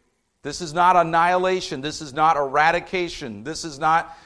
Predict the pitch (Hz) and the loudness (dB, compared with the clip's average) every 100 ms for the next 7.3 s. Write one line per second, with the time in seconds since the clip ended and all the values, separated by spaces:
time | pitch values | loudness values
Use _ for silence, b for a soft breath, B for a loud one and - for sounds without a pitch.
0 | B 143 160 151 123 151 185 190 170 202 | B -2 -2 -2 -6 0 0 0 0 2
1 | 214 175 - 151 - 165 156 156 - 156 | 2 -2 -8 -10 -8 -8 -8 -8 -2 -2
2 | 147 151 147 170 156 147 208 240 240 233 | -2 -6 -4 -2 -2 -2 -2 0 0 2
3 | 226 220 220 214 202 165 - 160 165 165 | 2 2 0 -4 -4 -4 -2 -4 -4 -2
4 | 196 214 185 202 190 185 196 185 180 165 | -2 -2 0 0 0 -6 -8 -4 -2 -2
5 | 127 117 B B 151 180 240 247 240 233 | -4 -12 B B -6 0 0 2 4 4
6 | 220 196 208 196 175 185 175 170 - 190 | 2 0 0 0 0 -4 -6 -6 -4 -2
7 | 160 139 127 | -2 -6 -12